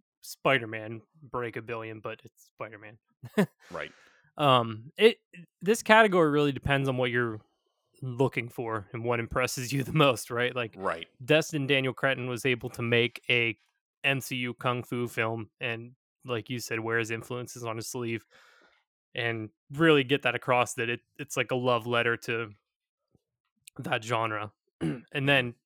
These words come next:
Speaker 1: Kate Herron had to design this entire world, and really a lot of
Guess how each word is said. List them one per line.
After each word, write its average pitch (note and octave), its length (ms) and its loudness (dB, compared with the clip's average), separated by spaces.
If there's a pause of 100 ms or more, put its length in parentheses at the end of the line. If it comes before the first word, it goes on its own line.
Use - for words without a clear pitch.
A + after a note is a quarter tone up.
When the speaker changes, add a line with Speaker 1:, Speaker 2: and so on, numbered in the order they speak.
(180)
Speaker 1:
Kate D3+ 240 4
Herron D#3 320 4
had B2+ 240 0
to B2+ 80 -12
design B2 560 2
this - 460 -2 (300)
entire C3+ 520 2
world, C3 720 2
and A#2 320 -8 (500)
really D3 240 6
a C3 80 6
lot C3+ 260 6
of A2+ 200 -2